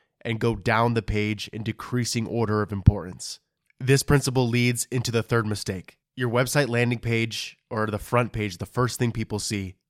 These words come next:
might not have a clear call to action. This is just a fancy term for something you want the customer to do.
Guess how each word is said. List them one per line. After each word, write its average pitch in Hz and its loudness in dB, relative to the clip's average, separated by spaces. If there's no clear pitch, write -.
might 120 2
not 110 0
have 113 -2
a 110 -2
clear 120 0
call 117 0
to 107 -4
action. 101 -8
This 131 2
is 170 2
just 160 0
a 139 4
fancy 123 2
term 120 4
for 107 -2
something 139 0
you 123 0
want 110 -2
the 113 -4
customer 123 -2
to - -4
do. 101 -4